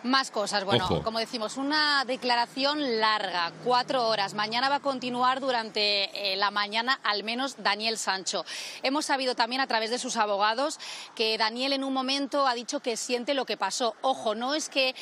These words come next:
Speaker 1: haya cambiado su declaración ni que haya pedido perdón a la familia. Simplemente ha dicho que siente lo ocurrido, que se sentía mal después de haber, eh, bueno, pues, eh, cometido el descuartizamiento.
Speaker 2: Esto es muy curioso porque Daniel alega que entró en shock,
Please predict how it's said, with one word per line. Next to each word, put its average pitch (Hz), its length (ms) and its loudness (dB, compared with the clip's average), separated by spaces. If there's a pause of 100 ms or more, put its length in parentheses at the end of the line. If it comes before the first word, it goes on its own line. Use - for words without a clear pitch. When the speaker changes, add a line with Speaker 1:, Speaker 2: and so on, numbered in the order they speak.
(240)
Speaker 1:
haya 226 240 4
cambiado 208 720 2
su 233 160 -4
declaración 202 640 -2
ni 269 100 -2
que - 80 -2
haya 233 180 4
pedido 220 320 -2 (280)
perdón 190 420 -2
a 185 80 0
la 180 80 -2
familia. 185 380 -2
Simplemente 247 400 -2
ha 208 60 2
dicho 294 300 -2 (360)
que 247 160 0
siente 277 340 0
lo 254 120 0
ocurrido, 214 440 -2
que 208 100 -8
se 208 120 -8
sentía 226 420 0
mal 240 320 0 (380)
después 226 400 0
de 254 80 2
haber, 226 520 2
eh, 185 280 -6
bueno, 185 180 -6
pues, 180 220 -8
eh, 160 120 -12 (140)
cometido 208 560 -2
el 214 80 -2
descuartizamiento. 196 880 -4 (580)
Speaker 2:
Esto 135 220 8
es 180 80 10
muy 180 180 10
curioso 143 500 6
porque 127 280 4
Daniel 113 340 6
alega 131 420 6
que 104 220 6
entró 101 400 6
en 95 160 6
shock, 127 560 6